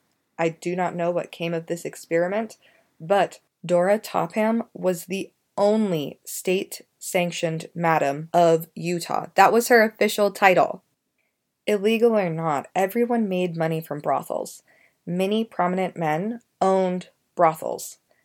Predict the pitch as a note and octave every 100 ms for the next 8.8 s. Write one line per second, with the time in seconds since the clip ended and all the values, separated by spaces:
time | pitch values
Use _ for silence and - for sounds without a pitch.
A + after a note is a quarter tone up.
0 | _ F3 F#3 F#3 F3 D#3+ D#3 D#3+ D#3 F3
1 | F3+ - F#3+ F#3 F#3 - E3+ D#3+ D#3 D#3
2 | C#3 - _ _ _ _ F3 - E3 D#3+
3 | F3+ D#3+ D3+ D#3 - F#3 F#3 G3 G3+ A3
4 | A3+ - E3+ E3+ F3+ F3+ E3 E3 D#3+ C#3+
5 | D3+ D#3+ - D#3+ - - C#3 C#3 D#3+ -
6 | _ _ - E3 - E3 D3+ C#3+ D3 -
7 | - - - - _ _ _ F3+ A#3 E4
8 | - - A#3+ - B3 A#3 A#3 -